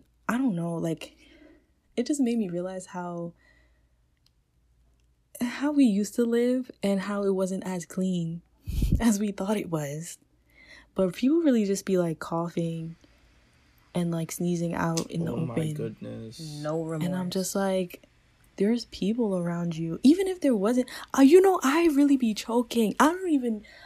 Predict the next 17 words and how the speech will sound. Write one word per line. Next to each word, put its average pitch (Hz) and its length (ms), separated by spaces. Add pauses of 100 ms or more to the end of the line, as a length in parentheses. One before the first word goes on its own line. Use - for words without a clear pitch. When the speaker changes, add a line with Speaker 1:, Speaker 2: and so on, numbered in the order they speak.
Speaker 1:
I 320 80
don't 359 120
even 302 180
really 254 140
be 233 80
cough-, 196 280
I 359 160
be 220 380 (260)
having 208 280
to 175 120
cough 190 480 (800)
because 214 340
I'm 208 120
choking 202 280
on 180 80
my 160 120
spit. 151 440